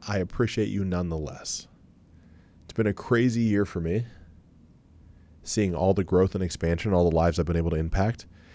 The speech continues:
and how much you, as you've listened, have impacted mine. Like, this coaching business, the way that I live my life, the podcast as a whole, the people I get to associate with, has all blossomed in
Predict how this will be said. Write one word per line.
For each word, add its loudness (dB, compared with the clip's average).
and 0
how 2
much -2
you, 4
as 2
you've 0
listened, 2
have 0
impacted 0
mine. -6
Like, 0
this 0
coaching 2
business, 2
the -6
way 4
that 2
I 2
live 2
my 2
life, 2
the -6
podcast 0
as -4
a -2
whole, 0
the -2
people -4
I 0
get -2
to -4
associate -4
with, -6
has -2
all 8
blossomed 2
in -2